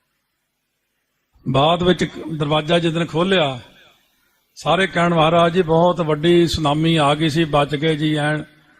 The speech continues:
ਕਹਿੰਦੇ, ਭਾਈ ਪਰਮਜੀਤ ਸਿੰਘ ਜਿਹੜੇ ਹੁਣ ਮਹਾਂਪੁਰਖ, ਕਹਿੰਦੇ, "ਭਾਈ, ਦਸ ਗੁਣਾ ਘਟਾਈ ਹੈ।" ਮੈਨੂੰ ਬਹੁਤ ਗਾਲਾਂ ਪਈਆਂ ਨੈੱਟ ਤੇ ਲੋਕਾਂ ਦੀਆਂ ਵੀ ਇਹ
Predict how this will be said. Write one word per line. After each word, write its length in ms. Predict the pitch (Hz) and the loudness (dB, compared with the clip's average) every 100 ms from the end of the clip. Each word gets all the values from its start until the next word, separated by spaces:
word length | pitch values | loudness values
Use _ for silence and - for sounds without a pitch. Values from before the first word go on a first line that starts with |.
| _ _ - | _ _ -6
ਕਹਿੰਦੇ, 400 | 156 175 190 190 190 - _ | 0 2 2 0 -4 -16 _
ਭਾਈ 260 | 165 151 160 | -2 0 0
ਪਰਮਜੀਤ 560 | 151 156 160 156 165 | 0 0 0 -2 -2
ਸਿੰਘ 440 | - 170 170 170 160 - | -2 -4 -4 -4 -6 -10
ਜਿਹੜੇ 180 | 170 170 | -8 -4
ਹੁਣ 200 | 143 147 | -2 -2
ਮਹਾਂਪੁਰਖ, 560 | 160 151 156 143 160 170 | 0 -2 -2 -2 -4 -6
ਕਹਿੰਦੇ, 340 | 151 185 180 - _ _ _ _ _ | -8 -6 -8 -10 _ _ _ _ _
"ਭਾਈ, 280 | 160 156 202 | -2 -2 -2
ਦਸ 320 | 156 156 170 | 0 0 0
ਗੁਣਾ 300 | 185 196 196 196 | 0 2 2 0
ਘਟਾਈ 380 | 180 135 117 127 | 0 0 0 -2
ਹੈ।" 320 | 110 - - - - _ _ _ _ _ _ _ _ _ _ _ - _ _ - | -4 -10 -18 -20 -20 _ _ _ _ _ _ _ _ _ _ _ -20 _ _ -2
ਮੈਨੂੰ 320 | 160 202 220 | 2 2 2
ਬਹੁਤ 320 | 175 185 196 | 2 2 2
ਗਾਲਾਂ 240 | 175 175 175 | 2 2 2
ਪਈਆਂ 300 | 151 165 170 | 0 -2 0
ਨੈੱਟ 240 | 156 143 | 0 -2
ਤੇ 140 | 135 160 | -2 -2
ਲੋਕਾਂ 360 | 147 - 151 | -2 -2 -2
ਦੀਆਂ 200 | 156 156 | -2 -2
ਵੀ 140 | 156 160 | -2 0
ਇਹ 280 | 160 160 | 0 -2